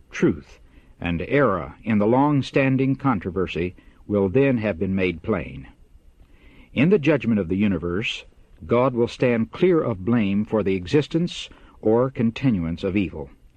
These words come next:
It will be demonstrated that the divine decrees are not accessory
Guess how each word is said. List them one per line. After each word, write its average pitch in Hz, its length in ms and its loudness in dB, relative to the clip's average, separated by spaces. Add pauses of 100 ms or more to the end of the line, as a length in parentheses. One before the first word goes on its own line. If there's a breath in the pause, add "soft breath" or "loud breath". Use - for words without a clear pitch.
(420 soft breath)
It - 120 -2
will 120 120 2
be 120 140 2
demonstrated 104 920 -2 (420 soft breath)
that 98 200 -4
the 104 80 0
divine 127 480 2
decrees 113 680 -2
are 98 100 2
not 131 340 0
accessory 85 760 -4